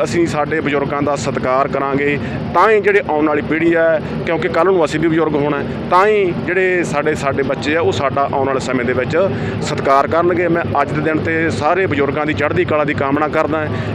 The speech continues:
ਕਿ ਉਹ ਤੰਦਰੁਸਤ ਰਹਿਣ, ਖੁਸ਼ ਰਹਿਣ, ਪਰਮਾਤਮਾ ਉਹਨਾਂ ਨੂੰ ਸਿਹਤਯਾਬੀ ਜਿਹੜੀ ਹੈਗੀ ਆ, ਉਹ ਬਖਸ਼ੇ। ਤੇ ਨਾਲ ਦੀ ਨਾਲ ਜੋ ਆੜੀ ਆੜੀ ਫਾਊਂਡੇਸ਼ਨ ਹੈ, ਉਹਨਾਂ ਦੇ ਸਾਰੇ ਪ੍ਰਬੰਧਕਾਂ ਦਾ, ਮੈਨੇਜਮੈਂਟ ਦਾ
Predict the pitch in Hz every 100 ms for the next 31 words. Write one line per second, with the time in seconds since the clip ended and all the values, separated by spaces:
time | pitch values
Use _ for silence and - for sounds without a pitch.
0 | - 180 165 151 151 156 151 156 165 170
1 | 160 143 151 170 165 165 185 175 - 147
2 | 147 151 156 160 147 - - - 175 185
3 | 175 139 143 202 190 175 156 160 165 139
4 | 151 165 143 127 - - 175 151 147 -
5 | 180 180 151 151 156 175 175 156 165 -
6 | 151 165 175 170 156 151 156 160 160 156
7 | 147 - - 185 196 196 180 175 165 156
8 | 156 156 196 196 147 156 170 165 160 156
9 | 143 139 147 147 139 143 139